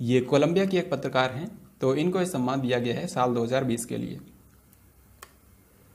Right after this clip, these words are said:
किस भारतीय पत्रकार ने डीडब्ल्यू Freedom of Speech Award दो हज़ार बीस जीता है? डीडब्ल्यू जो है, ये जर्मनी का एक पब्लिक न्यूज़ आउटलेट है,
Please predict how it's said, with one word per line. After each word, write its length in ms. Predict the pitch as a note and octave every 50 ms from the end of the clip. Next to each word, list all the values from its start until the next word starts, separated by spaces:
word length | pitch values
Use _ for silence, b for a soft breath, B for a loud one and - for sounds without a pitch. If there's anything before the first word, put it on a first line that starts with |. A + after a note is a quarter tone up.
| _ _ _ - b b b b b b b _ -
किस 220 | A3 A#3 A#3 A#3
भारतीय 300 | F3+ E3 E3 E3+ F3 F#3
पत्रकार 520 | F3+ D3+ C3+ C3 B2 - C3+ C3+ C3+ C3+ B2
ने 200 | B2 C3 F3+ - - - - - - - _ - B2
डीडब्ल्यू 600 | A#2+ D3 F#3+ G#3+ G3 G#3+ G3+ F#3 F#3 G3 G3+ G3
Freedom 420 | - - E3+ E3+ F3 G3+ G#3 G3+ F3
of 200 | E3 E3 D#3+ - D3+
Speech 320 | D3+ - - F3+ F#3+ F#3
Award 280 | D#3+ C#3+ D3 D3 D3 C3+
दो 100 | C#3 C3+
हज़ार 240 | C3+ C3+ B2+ B2+ B2
बीस 200 | B2 C3 D3 C#3+
जीता 240 | B2+ A2+ A2+ - A#2+
है? 220 | A2+ A2+ A#2 - - - - - _ _ _ _ _ _ _ _ b b b b b b b b b
डीडब्ल्यू 500 | B2 B2+ F3+ G#3+ G#3 A3 G3 G#3 A3 G3+
जो 120 | F#3+ F#3
है, 160 | E3 F#3 A#3+ D4 - - C3
ये 580 | C3 C3 C3 C3 C3+ C3+ C3+ C3+ - - - - - _ - - - C3+
जर्मनी 440 | A#2+ C#3+ D#3 D#3+ F3+ G3 G#3+ G#3+
का 100 | G3 G3
एक 160 | G3 F#3+ F#3+ -
पब्लिक 360 | C#3 C3+ D#3 E3 D#3 - C#3+
न्यूज़ 260 | C#3+ C#3+ D3 C#3+ -
आउटलेट 400 | - B2 A#2+ A#2+ - E3 E3+ E3+
है, 300 | C#3+ C#3+ E3 F#3+ - -